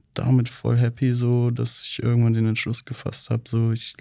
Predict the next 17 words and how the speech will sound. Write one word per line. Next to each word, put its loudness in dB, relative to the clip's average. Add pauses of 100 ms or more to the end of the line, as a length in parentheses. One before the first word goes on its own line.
lebe -4
in 4
der 4
Stadt, -2
hier -10
fahren 4
die 2
Öffis, 0
hier -2
gibt's -6
irgendwie 2
Fahrräder, 0
ich -2
hab 0
mein 2
eigenes 2
Fahrrad. 0